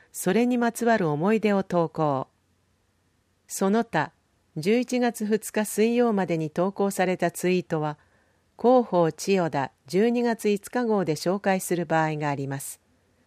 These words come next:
掲載にあたって対象者に個別の連絡はしません。あなたの町の年金委員、ご理解とご協力をお願いします。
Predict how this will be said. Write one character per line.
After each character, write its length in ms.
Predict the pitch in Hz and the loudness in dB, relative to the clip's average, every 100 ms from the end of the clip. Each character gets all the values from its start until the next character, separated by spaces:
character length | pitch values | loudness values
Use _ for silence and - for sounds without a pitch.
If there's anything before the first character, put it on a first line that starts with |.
| _ _ _ - | _ _ _ -2
掲 180 | 208 233 | 0 0
載 240 | 247 240 | 0 0
に 120 | 220 | 0
あ 80 | 214 | 0
た 120 | 208 | 0
っ 80 | 196 | -2
て 160 | - 180 | -2 -2
対 240 | 190 214 | 0 0
象 240 | 220 247 | 2 0
者 140 | 220 165 | 0 -2
に 140 | 147 | -4
個 200 | - 165 | -4 -2
別 260 | 170 220 226 | -2 -2 -2
の 140 | 226 | 0
連 200 | 196 190 | 0 0
絡 200 | 190 185 | -2 -2
は 120 | 175 | -2
し 180 | 170 - | -2 -4
ま 100 | 160 | -4
せ 220 | 151 147 | -4 -6
ん。 160 | 131 - _ _ _ _ _ _ _ _ _ _ _ _ _ _ _ _ _ _ _ _ _ _ _ _ _ _ _ - | -8 -12 _ _ _ _ _ _ _ _ _ _ _ _ _ _ _ _ _ _ _ _ _ _ _ _ _ _ _ -6
あ 120 | 175 | -2
な 160 | 202 262 | 0 0
た 120 | 254 | 0
の 140 | 240 | 2
町 260 | 202 190 180 | 2 2 0
の 180 | 175 160 | 0 0
年 280 | 165 226 233 | 2 0 0
金 340 | 226 226 214 | -2 0 0
委 200 | 214 214 | 0 2
員、 280 | 180 147 139 - _ _ _ _ - | 2 -2 -8 -16 _ _ _ _ -8
ご 160 | 175 185 | -2 0
理 120 | 254 | 0
解 220 | 262 240 | 0 0
と 120 | 202 | 0
ご 160 | 165 165 | 0 0
協 220 | - 247 | 2 2
力 300 | 247 233 226 | 4 2 4
を 60 | 214 190 | 4 4
お 60 | |
願 260 | 190 190 185 | 2 2 0
い 40 | |
し 160 | 180 - | -2 -4
ま 140 | 165 | -4
す。 300 | 170 - - | -4 -10 -12